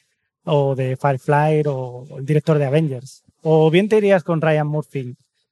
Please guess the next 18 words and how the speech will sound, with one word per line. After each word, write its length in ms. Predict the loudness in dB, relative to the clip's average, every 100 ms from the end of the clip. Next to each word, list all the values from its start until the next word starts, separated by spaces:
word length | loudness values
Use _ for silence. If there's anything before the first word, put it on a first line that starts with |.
| _
Murphy, 360 | 0 0 2 0
Murphy 360 | 2 -2 0 0
no, 240 | 2 0
Murphy, 480 | 0 -2 -4 -8 -10 _
<laughs> 1120 | -18 0 0 2 -2 -4 -14 _ -20 -20 -8
que 100 | 0
es 80 | 2
el 140 | 4 2
de 100 | 2
Glee, 400 | 2 2 2 2
American 400 | 0 -2 -4 -4
Horror 280 | -2 -2 -4
Story 480 | -4 -4 -2 -4
o 100 | -6
The 80 | -8
Politician. 560 | -8 -10 -10 -12 -14 -14
¿Con 160 | -12
cuál 260 | -6 -6